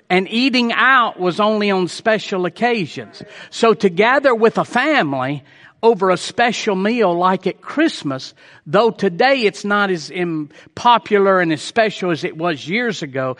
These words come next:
there was a day that that was the meal you looked forward to all year long.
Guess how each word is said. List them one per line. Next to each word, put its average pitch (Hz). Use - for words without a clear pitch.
there 196
was 233
a 185
day 165
that 151
that 233
was 196
the 196
meal 220
you 208
looked 220
forward 214
to 202
all 185
year 160
long. 113